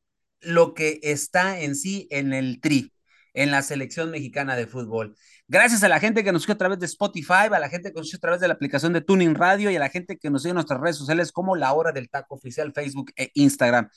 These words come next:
Le doy la bienvenida a un muy buen panel que tengo el día de hoy. Falta una persona, ya sabe, la botarga de La Hora del Taco, que no llegó, mi gente. ¿Por qué? Porque le valió tres hectáreas de pepino, porque prefirió tragarse sus carnitas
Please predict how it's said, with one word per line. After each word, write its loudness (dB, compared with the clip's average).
Le 0
doy 4
la 8
bienvenida 4
a 4
un 0
muy -2
buen -2
panel -8
que -12
tengo -4
el -2
día 6
de 6
hoy. 6
Falta 2
una 2
persona, 2
ya 0
sabe, -2
la 2
botarga 0
de 0
La 0
Hora 0
del -4
Taco, -8
que -6
no -2
llegó, 0
mi -4
gente. -4
¿Por 2
qué? -6
Porque -4
le -2
valió 2
tres -6
hectáreas -2
de -10
pepino, -2
porque 0
prefirió -2
tragarse 2
sus -8
carnitas 0